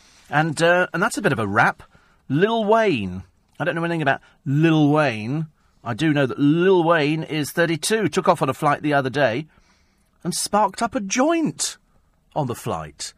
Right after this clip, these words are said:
A joint? How dated. How sweet and seventies. Apparently, he said to him, informed the pilot that he and the entourage wanted to smoke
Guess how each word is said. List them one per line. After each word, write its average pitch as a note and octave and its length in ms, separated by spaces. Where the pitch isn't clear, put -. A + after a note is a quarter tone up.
A C#4 80
joint? D4+ 540
How F#3 300
dated. A#3+ 640
How A#3 120
sweet - 420
and G#3 100
seventies. D#3 760
Apparently, F#3+ 440
he C#3+ 100
said F3+ 220
to F3+ 80
him, D#3+ 100
informed F3 380
the D3 40
pilot D3+ 360
that C3 100
he F#3+ 100
and F3 100
the D3 60
entourage A#2 480
wanted D#3 180
to F3+ 60
smoke - 600